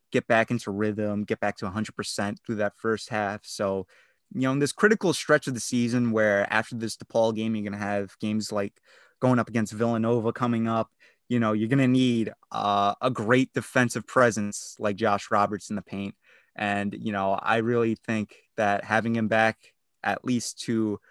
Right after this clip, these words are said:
what I believe is a hundred percent full health, you know, that's definitely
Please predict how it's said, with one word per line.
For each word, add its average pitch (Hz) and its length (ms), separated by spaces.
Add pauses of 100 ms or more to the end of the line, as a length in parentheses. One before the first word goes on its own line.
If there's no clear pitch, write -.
(180)
what 117 160
I 110 80
believe 120 720
is 104 440
a 104 80
hundred 110 220
percent 110 280
full 113 200
health, 107 280 (540)
you 113 140
know, 98 200
that's 110 300
definitely 110 720